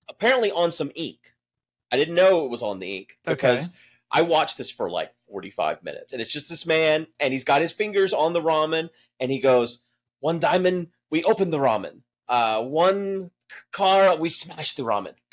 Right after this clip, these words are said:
Speaker 1: Help me, my brothers and sisters, help me." And he, that's all he says over and over again, constantly.
Speaker 2: Mm.
Speaker 1: He finally got his one diamond, and opening the ramen meant he picks it up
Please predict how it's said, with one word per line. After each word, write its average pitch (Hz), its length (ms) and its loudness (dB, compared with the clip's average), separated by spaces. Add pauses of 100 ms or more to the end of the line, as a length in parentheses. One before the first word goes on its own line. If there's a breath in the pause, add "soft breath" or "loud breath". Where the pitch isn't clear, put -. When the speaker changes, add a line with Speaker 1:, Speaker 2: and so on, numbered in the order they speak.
(440 loud breath)
Speaker 1:
Help 214 240 0
me, 165 100 2
my 151 140 2
brothers 135 300 0
and 123 100 -8
sisters, 127 300 -10
help 190 180 0
me." 156 60 -2
And 143 80 -2
he, 151 60 -4
that's - 240 -8 (220)
all 269 220 4
he 269 60 0
says 185 320 2 (200 loud breath)
over 311 380 0
and 262 80 0
over 165 320 2
again, 113 300 -2
constantly. 202 580 -2
Speaker 2:
Mm. 139 40 -20 (200 loud breath)
Speaker 1:
He 226 160 -8
finally 269 680 2
got 220 180 0
his 196 120 -2
one 185 240 0
diamond, 139 440 -2 (360)
and 156 380 0 (1120)
opening 269 380 0
the 233 80 2
ramen 196 340 4
meant 170 220 2
he 160 140 -14
picks 262 340 -4
it 247 80 2
up 185 300 2